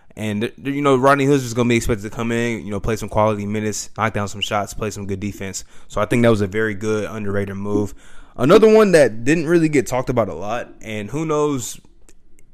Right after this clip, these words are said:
how important it will be, but I, I think on paper it could be very important, and this could be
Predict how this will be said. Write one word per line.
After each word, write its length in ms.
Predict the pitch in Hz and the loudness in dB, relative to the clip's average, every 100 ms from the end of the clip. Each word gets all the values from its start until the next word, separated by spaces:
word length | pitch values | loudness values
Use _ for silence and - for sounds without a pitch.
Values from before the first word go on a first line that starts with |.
| - - - | -20 -20 -10
how 280 | - 131 135 | 0 0 2
important 380 | 131 131 127 | 0 0 0
it 20 | 120 | 2
will 120 | 123 | 2
be, 120 | 123 | 2
but 140 | 107 110 139 - | 0 -2 -4 -4
I, 80 | 147 | -6
I 20 | |
think 240 | 143 170 | -4 -4
on 120 | 139 123 | -4 2
paper 340 | 135 135 123 | 2 2 0
it 100 | 104 | -2
could 220 | - 113 | -4 -2
be 320 | 113 113 101 - - - - - | 0 0 -2 -8 -20 -20 -20 -6
very 260 | 113 127 123 | 0 2 2
important, 460 | 110 120 117 107 | 2 0 0 -10
and 180 | 95 104 | -10 -8
this 140 | 117 | -8
could 160 | - 107 | -8 -8
be 340 | 110 110 104 | -4 -4 -6